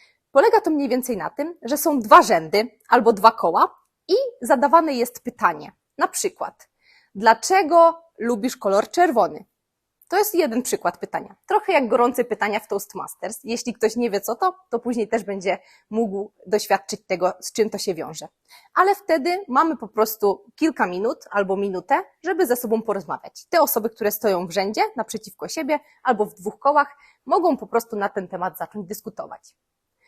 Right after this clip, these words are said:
Są też nieco bardziej przyjemne pytania. Na przykład, „Czy wolisz koty, czy wolisz psy?”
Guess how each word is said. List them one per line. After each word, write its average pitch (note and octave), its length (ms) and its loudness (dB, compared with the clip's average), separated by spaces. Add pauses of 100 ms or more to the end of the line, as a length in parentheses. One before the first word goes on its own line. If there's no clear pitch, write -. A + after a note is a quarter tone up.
(280)
Są G4 260 -2
też G#4 180 0
nieco G4 280 0
bardziej F#4 320 2
przyjemne B3 500 2
pytania. D#3+ 500 -6 (260)
Na F#4+ 80 0
przykład, - 460 0
„Czy C4+ 100 -6
wolisz G3+ 320 -4
koty, E4 420 4 (360)
czy F4 100 -2
wolisz B3+ 320 2
psy?” - 340 -8